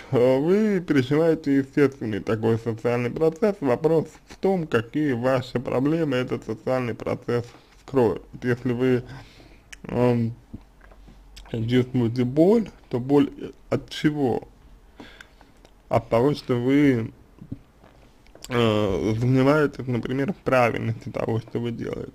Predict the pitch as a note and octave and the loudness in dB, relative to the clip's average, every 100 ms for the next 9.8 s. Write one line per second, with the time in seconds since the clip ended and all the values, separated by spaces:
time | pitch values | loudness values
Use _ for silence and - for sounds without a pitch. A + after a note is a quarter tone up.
0 | - C3 C#3+ C#3 A#2 C3 D3 C#3+ A#2+ - | -6 0 2 0 0 0 0 0 -4 -2
1 | B2 C#3+ C#3 B2+ C3+ C3+ C3 A#2 A2+ A2+ | 0 0 0 0 2 2 0 -2 -2 -4
2 | - B2+ - A#2+ - - - - B2 C3+ | -2 -4 -2 -4 -2 -4 -8 -10 -6 -2
3 | E3 D#3+ - C#3+ - - B2 B2+ - - | -2 -4 -2 -4 -4 -8 -6 -6 -10 -8
4 | C3 C3 A#2 A#2+ A#2 A#2 A#2+ A#2 - - | -4 -4 -4 -2 -2 -2 -2 -4 -4 -8
5 | - - - - - - - - - _ | -8 -8 -10 -20 -20 -20 -20 -20 -20 _
6 | _ _ _ _ - - _ _ - - | _ _ _ _ -20 -20 _ _ -18 -4
7 | A#2+ A2+ - B2+ B2 D3+ B2+ G2 - - | 0 0 -2 -6 -2 0 2 0 -2 -4
8 | A#2+ - A2 G#2+ B2 G3 C4 G#3+ G#3 E3 | -4 -4 -4 -2 -2 -2 -2 -2 -2 -2
9 | C#3 B2 A2 A2+ A2 G#2 G2+ | -2 0 2 2 0 -2 -4